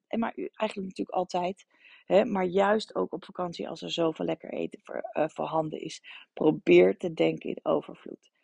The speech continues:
"Wat wil ik echt heel graag eten?" Kies daar gewoon voor, is prima. Maar jij komt echt niets tekort, ook als je, eh, niet vooraan staat als de koekjes worden uitgedeeld.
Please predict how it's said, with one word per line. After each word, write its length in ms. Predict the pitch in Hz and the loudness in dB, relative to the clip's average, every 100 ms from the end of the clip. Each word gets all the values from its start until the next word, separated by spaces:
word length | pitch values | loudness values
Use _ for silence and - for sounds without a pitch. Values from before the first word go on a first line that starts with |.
| _ _ | _ _
"Wat 420 | - - 196 277 | -8 4 6 6
wil 220 | 285 208 | 2 0
ik 160 | - - _ | -2 -10 _
echt 300 | 220 392 - | 2 2 0
heel 100 | 285 | -4
graag 260 | 302 285 - | -4 -8 -2
eten?" 360 | 302 294 254 | -2 -2 -6
Kies 280 | - 285 - | -6 -8 -4
daar 180 | 285 - | -4 -2
gewoon 320 | 226 220 208 | 0 0 0
voor, 240 | - 196 | -2 -2
is 140 | 196 - | -4 -8
prima. 460 | 220 220 185 180 - - - - - | -4 -4 -2 -6 -12 -20 -20 -20 -8
Maar 260 | 160 156 | -4 -4
jij 420 | 156 160 170 170 | 0 4 4 4
komt 440 | 175 - 202 587 - | 0 -6 -10 -14 -20
echt 500 | - 202 202 220 - _ | 2 4 4 2 -14 _
niets 420 | - 165 170 170 - | -18 -8 -8 -8 -10
tekort, 540 | 170 - 151 - - _ - | -8 -6 -6 -6 -20 _ 2
ook 260 | 156 - | 4 4
als 300 | - 165 - | -2 -8 -8
je, 200 | - - _ _ | -8 -10 _ _
eh, 220 | - - | -10 -10
niet 360 | - 190 208 190 | -2 4 4 4
vooraan 380 | 175 170 160 160 | 0 2 0 -2
staat 400 | - 156 151 - | -4 -4 -6 -6
als 300 | - 143 - | -2 -2 -4
de 100 | 165 | -2
koekjes 360 | 233 208 240 | -2 0 -2
worden 200 | 190 - | 2 2
uitgedeeld. 540 | 120 - - - - | 2 0 -4 -6 -8